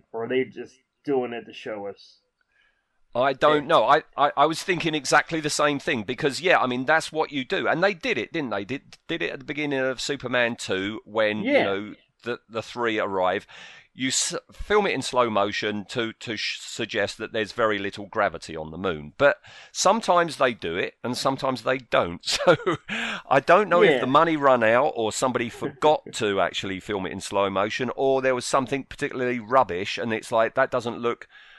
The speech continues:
Speaker 2: too good. We've got to slow it down."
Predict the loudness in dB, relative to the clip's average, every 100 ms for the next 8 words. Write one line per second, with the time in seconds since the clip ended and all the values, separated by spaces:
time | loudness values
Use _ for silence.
0 | _ -14 -8 -6 -4 -2 -4 _ _ -10
1 | -6 -4 -4 -4 0 2 0 -2 2 2
2 | 0 -8